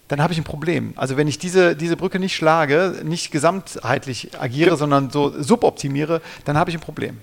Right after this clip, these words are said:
Speaker 2: Genau, dann verzettel ich mich halt, äh, in, in Teilbereichen und
Speaker 1: Ja.
Speaker 2: verliere das Gesamtbild aus dem
Speaker 1: Genau.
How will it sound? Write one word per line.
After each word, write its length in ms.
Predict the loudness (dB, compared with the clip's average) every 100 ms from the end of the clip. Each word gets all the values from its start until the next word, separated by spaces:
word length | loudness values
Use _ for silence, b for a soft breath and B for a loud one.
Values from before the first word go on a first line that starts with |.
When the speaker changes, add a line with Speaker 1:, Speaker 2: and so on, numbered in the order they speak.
| 4
Speaker 2:
Genau, 180 | 6
dann 120 | 6 2
verzettel 340 | -4 -4 -4
ich 60 | -6
mich 140 | -2
halt, 160 | -2 -2
äh, 340 | -6 -6 -6 -6
in, 220 | -8 -8
in 200 | -8 -2
Teilbereichen 680 | 2 6 6 6 4 0
und 180 | 0 2
Speaker 1:
Ja. 120 | 2 2
Speaker 2:
verliere 320 | 0 0 0
das 140 | -2
Gesamtbild 340 | -6 -8 -8 -12
aus 120 | -12
dem 100 | -14 -18 -20 -6
Speaker 1:
Genau. 320 | -4 -4 -8